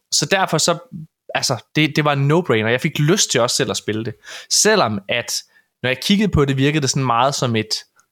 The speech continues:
og det her, det skal ikke forstås negativt, men det virkede meget som et P C-spil. Altså den måde, man spillede det på, og så videre.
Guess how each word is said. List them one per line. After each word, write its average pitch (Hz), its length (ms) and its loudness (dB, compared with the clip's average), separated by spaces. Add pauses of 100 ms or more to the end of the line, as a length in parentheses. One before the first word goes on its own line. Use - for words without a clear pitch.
(180)
og 117 80 -12
det 147 60 2
her, 147 60 2
det 143 60 -2
skal 170 120 0
ikke 170 140 -6 (680)
forstås 139 420 0
negativt, 143 540 0 (440)
men 135 180 -2
det 135 200 -2
virkede 175 240 2
meget 135 180 0
som 135 120 -2
et 120 60 -10 (100)
P - 40 -18 (200)
C-spil. - 420 -4 (200)
Altså 120 160 -2
den 147 80 0
måde, 139 100 2
man 127 140 -2
spillede 185 520 2
det 165 100 -6
på, 156 220 0
og 123 160 -4
så 131 100 -2
videre. 131 320 0